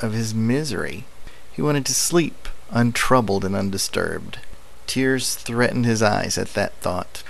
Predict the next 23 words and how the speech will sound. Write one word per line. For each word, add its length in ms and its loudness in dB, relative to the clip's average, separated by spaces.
Trying 500 4
to 80 -2
go 220 2
to 80 -2
sleep, 560 -4
sitting 480 0
there, 400 -2
he 120 0
thought 220 4
about 260 4
his 200 0
life 440 2
before 360 2
this 300 -2
place. 600 2
He 140 -2
walked 380 4
through 180 4
his 160 4
memory 380 2
of 100 2
the 80 4
hospital. 680 2